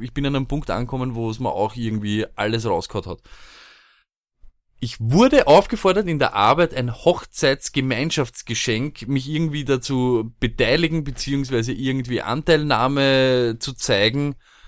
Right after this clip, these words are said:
äh, für einen Kollegen, der eben demnächst heiratet. Da ist einmal das Erste, ich hab mir zuerst gedacht, wir sind so zu dritt, zu viert oder fünft oder vielleicht sogar eine ganze Firma, wir sind irgendwie eingeladen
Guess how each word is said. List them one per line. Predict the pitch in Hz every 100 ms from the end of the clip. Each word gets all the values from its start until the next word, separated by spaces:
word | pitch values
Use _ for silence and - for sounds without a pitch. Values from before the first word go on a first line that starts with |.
| - _
äh, | - 113 113
für | 110 - 123
einen | 107 110
Kollegen, | - 101 107 135 170 170
der | 139
eben | 117 113 107
demnächst | 113 123 139 120 - - -
heiratet. | 123 131 101 - - - - _ - _ -
Da | 123
ist | 143
einmal | 175
das | 175 175
Erste, | 117 123 165 170
ich | 156
hab | 156
mir | 156
zuerst | 147 147
gedacht, | - 135 -
wir | 143
sind | 151 139
so |
zu | 139 135
dritt, | 123 123 -
zu | -
viert | 120 131 147 117
oder | 101
fünft | - 123 143 -
oder | 101
vielleicht | - 101 104
sogar | - 104
eine |
ganze | - 92 127
Firma, | 123 135 135
wir | 117
sind | 123 120
irgendwie | 127 120 107
eingeladen | 87 143 156 139 151 185